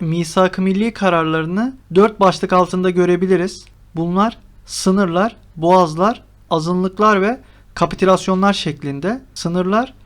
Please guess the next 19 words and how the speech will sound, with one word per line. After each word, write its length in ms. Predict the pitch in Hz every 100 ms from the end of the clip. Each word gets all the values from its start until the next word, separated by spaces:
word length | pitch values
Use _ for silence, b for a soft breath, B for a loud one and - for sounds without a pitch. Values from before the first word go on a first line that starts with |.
| -
milli 380 | 165 175 190 233
sınırlar 460 | - 196 202 220
içinde 500 | 226 - 180 196 269 277
vatan 360 | 165 170 196 196
bir 160 | 196 185
bütündür, 440 | 190 208 202 226 190
bölünemez. 600 | 190 202 202 170 226 - -
Kars, 360 | - 190 196 -
Ardahan, 460 | 208 196 202 202
Batum, 360 | 208 208 208 247 -
Batı 280 | 160 170 226
Trakya 440 | 214 208 185 180 170
ve 180 | 214 269 - -
Arapların 460 | 170 180 190 202
yaşadığı 400 | 226 208 170 185
yerlerde 640 | 202 196 185 180 180 233 247
halk 340 | - 214 214
oylaması 400 | 190 170 160 160
yapılması 640 | 165 156 156 147 131 160